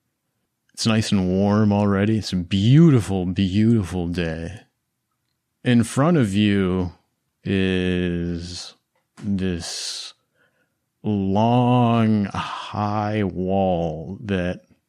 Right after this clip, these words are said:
extends out to the east and the west. There's this central gate that is essentially right front and center, right in front of you. The stones of the gate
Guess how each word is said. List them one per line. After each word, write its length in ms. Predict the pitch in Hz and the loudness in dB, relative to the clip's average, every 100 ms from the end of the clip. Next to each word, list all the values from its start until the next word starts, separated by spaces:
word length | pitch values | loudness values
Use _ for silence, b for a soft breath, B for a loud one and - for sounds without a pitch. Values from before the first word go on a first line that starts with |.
| _ _ _ | _ _ _
extends 840 | 107 - - - - 107 104 101 92 | -10 -8 -6 -4 0 2 2 2 2
out 360 | 95 98 - - | 0 0 -4 -8
to 100 | 90 | -4
the 260 | 87 98 | -4 0
east 600 | 101 101 92 - - - | 0 0 -6 -10 -8 -4
and 120 | 90 | -4
the 60 | 80 | -2
west. 720 | 85 90 87 - - - - _ _ _ _ _ _ _ | -2 -2 -2 -8 -12 -14 -16 _ _ _ _ _ _ _
There's 600 | 104 98 98 95 92 90 | -2 0 2 0 -2 -2
this 160 | 98 98 | 0 0
central 600 | - 131 147 135 131 110 | 0 2 2 2 2 2
gate 520 | 101 110 120 98 - - | 0 2 2 -2 -8 -6
that 240 | 95 90 | -4 0
is 200 | 98 90 | -2 -2
essentially 880 | 92 - 120 117 117 107 98 92 82 - _ _ _ _ _ - | -4 0 2 2 2 2 2 0 -2 -10 _ _ _ _ _ -6
right 240 | 123 - | -6 -6
front 300 | - 127 262 | -4 -2 0
and 120 | 117 | 0
center, 400 | 113 - 113 101 | 2 2 2 0
right 220 | 90 110 113 | 0 0 0
in 120 | 107 | -2
front 300 | - 107 92 | 0 0 0
of 80 | 85 | -2
you. 160 | 82 - _ _ _ _ _ _ _ _ _ _ _ _ | -6 -10 _ _ _ _ _ _ _ _ _ _ _ _
The 640 | 98 113 107 104 101 98 95 _ _ | -4 0 2 2 2 0 -2 _ _
stones 920 | - - - 104 110 117 117 117 110 | -4 -4 -2 0 2 2 2 2 2
of 180 | 107 104 | 0 0
the 60 | 110 | 0
gate 600 | 101 110 107 110 107 | 0 2 2 2 2